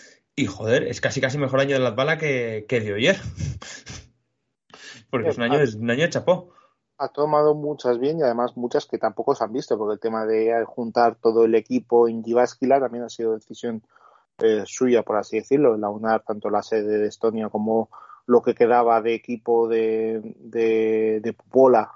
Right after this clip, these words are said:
Speaker 2: de Tony McKinnon Racing, pues al final es una decisión de eso, de intentar te-, tenerlo todo debajo del mismo techo y trabajar como un equipo y no partirse, por así decirlo. Entonces, al final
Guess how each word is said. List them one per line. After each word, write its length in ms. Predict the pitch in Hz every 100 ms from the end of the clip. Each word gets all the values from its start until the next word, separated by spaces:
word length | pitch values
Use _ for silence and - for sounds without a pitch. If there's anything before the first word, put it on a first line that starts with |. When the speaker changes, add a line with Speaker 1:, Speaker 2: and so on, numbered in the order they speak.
| -
Speaker 2:
de 240 | 117 110
Tony 240 | - 117 117
McKinnon 420 | 110 - 120 113
Racing, 360 | - - 143 151
pues 160 | 123
al 80 | 104
final 220 | 107 110
es 100 | 113
una 100 | 131
decisión 400 | 107 - 110 110
de 160 | 107 107
eso, 220 | - 113 -
de 60 | 113
intentar 260 | 110 113
te-, 280 | - 123 -
tenerlo 380 | - 117 120 131
todo 220 | 123 131
debajo 280 | 113 123 -
del 80 | 113
mismo 240 | 117 113
techo 360 | 110 117 143 151 _ _ _
y 100 | 135
trabajar 340 | 120 113 123 -
como 160 | 123
un 100 | 123
equipo 320 | 113 127 123
y 40 | 120
no 140 | 117
partirse, 480 | 113 - 143 131 113
por 140 | 107
así 180 | 104 -
decirlo. 260 | 110 135 135
Entonces, 260 | 113 110
al 60 | -
final 260 | - 120